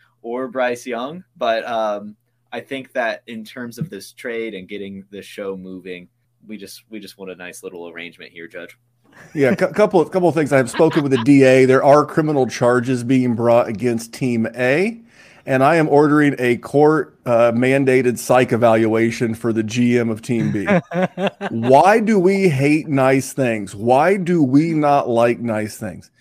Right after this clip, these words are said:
Speaker 2: Is Dak Prescott that boring? Now, here's the one caveat. Let's say you play in a league with a bunch of Ohio State fans, or,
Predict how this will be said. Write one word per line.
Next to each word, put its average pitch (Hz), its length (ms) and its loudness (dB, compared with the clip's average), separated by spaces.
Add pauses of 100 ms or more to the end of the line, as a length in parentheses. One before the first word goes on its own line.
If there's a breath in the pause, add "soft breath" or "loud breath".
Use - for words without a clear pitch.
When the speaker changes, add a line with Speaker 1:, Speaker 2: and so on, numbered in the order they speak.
(200 soft breath)
Speaker 2:
Is 170 160 -4
Dak 233 280 -2
Prescott 185 520 -4
that 147 200 -4
boring? 135 300 -2
Now, 127 120 -2
here's 190 360 -2
the 180 80 0
one 160 260 0
caveat. 95 560 -6 (560 soft breath)
Let's 190 220 2
say 214 160 0
you 185 220 0
play 156 280 -2
in 151 80 -4
a 143 60 -2
league 127 460 0
with 117 200 -2
a 110 300 -2
bunch 113 600 -2
of 101 560 -2
Ohio 110 500 -2
State 107 420 -6
fans, 107 720 -8
or, 104 560 -4